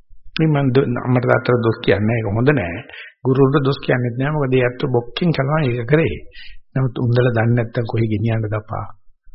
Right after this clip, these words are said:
ඒක නිසා පුළුවන් නම් පොඩි උන්ගේ ඇස් පාදන්න. උන්ට ඒ තියෙන ලුන්ද-, සුන්දර ලෝකයට විනාකිරිවක් කරන්න එපා. ඇඹුල් ගස්සන්න එපා.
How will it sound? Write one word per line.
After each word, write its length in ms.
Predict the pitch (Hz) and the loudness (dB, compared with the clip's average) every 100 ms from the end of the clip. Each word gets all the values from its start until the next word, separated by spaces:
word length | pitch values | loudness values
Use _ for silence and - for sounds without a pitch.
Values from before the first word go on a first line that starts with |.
| - _ _ _ _ - - - - - - - | -20 _ _ _ _ -20 -20 -20 -20 -20 -16 -8
ඒක 180 | 120 113 | -4 -2
නිසා 300 | 113 117 110 | -2 -2 -4
පුළුවන් 500 | 107 113 120 135 143 | -4 0 4 4 4
නම් 220 | 147 151 | 4 2
පොඩි 260 | 151 143 131 | 0 0 2
උන්ගේ 280 | 127 127 117 | 2 2 0
ඇස් 100 | - | -2
පාදන්න. 480 | - 120 110 98 87 123 - - - - | 0 0 0 -2 -4 -6 -10 -20 -20 -12
උන්ට 280 | - 120 123 | -2 0 2
ඒ 140 | 127 | 2
තියෙන 360 | 117 120 123 127 | 2 0 2 2
ලුන්ද-, 320 | 120 120 117 147 | 2 2 0 0
සුන්දර 380 | 113 120 131 139 | 2 4 4 4
ලෝකයට 600 | 143 127 127 123 127 123 147 156 143 - | 4 4 2 2 0 0 2 2 0 -4
විනාකිරිවක් 720 | 127 120 131 139 139 131 123 | -2 0 2 2 2 2 2
කරන්න 300 | - 127 123 110 | 0 -4 -2 -2
එපා. 340 | 104 104 95 92 87 | 0 -2 -2 -4 -6
ඇඹුල් 320 | 95 113 127 | -6 -2 0
ගස්සන්න 480 | 123 123 - 131 127 | 0 -2 -2 -2 0
එපා. 420 | 120 - 110 101 | 0 0 -2 -2